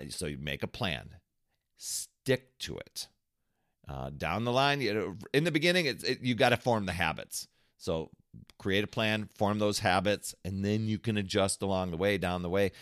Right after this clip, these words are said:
So many people, we, they ricochet from thing to thing to thing, um, before ever letting the plan unfold.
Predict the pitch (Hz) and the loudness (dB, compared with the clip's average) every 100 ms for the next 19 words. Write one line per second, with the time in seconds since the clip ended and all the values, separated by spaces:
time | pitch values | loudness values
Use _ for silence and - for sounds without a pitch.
0 | - - 160 156 - 92 65 69 - 92 | -16 -6 -2 -2 -4 -8 -6 -8 -6 -4
1 | 80 90 95 - 78 76 82 73 - - | -4 -4 -6 -4 -4 -4 -8 -8 -12 -6
2 | 87 80 76 90 73 76 101 90 82 - | -6 -6 -6 -6 -6 -6 -4 -4 -6 -12
3 | - _ 87 87 85 85 80 78 _ _ | -20 _ -6 -4 -4 -4 -8 -12 _ _
4 | _ _ _ _ _ _ _ - _ _ | _ _ _ _ _ _ _ -20 _ _
5 | _ 85 101 - 113 110 101 - - 107 | _ -4 -4 0 4 6 4 0 -2 0
6 | 101 87 _ _ _ - 78 92 104 110 | 0 -4 _ _ _ -14 -4 2 2 2
7 | 80 - 98 95 85 87 78 - 123 87 | -4 -6 -4 -4 -4 -8 -8 -2 0 2
8 | 64 87 | -2 -6